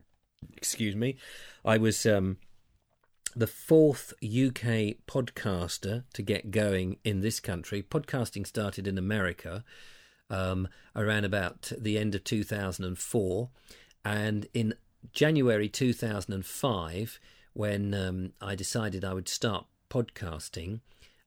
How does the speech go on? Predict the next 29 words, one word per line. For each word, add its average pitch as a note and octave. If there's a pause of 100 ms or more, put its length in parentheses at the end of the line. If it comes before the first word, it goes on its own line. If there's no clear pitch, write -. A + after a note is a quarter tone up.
because F#2+
I F#2
thought G#2+
I F2+
could F#2
see C#3
that F#2
it F#2
had G#2
a F#2+
future -
and F2+
there F#2
was F#2
going G2
to F2
be F2
a F2+
new G2+
type F2+
of, F2
uh, E2+
medium. F#2 (420)
There A2
were G#2+
three D3
other A2+
guys F2
doing F#2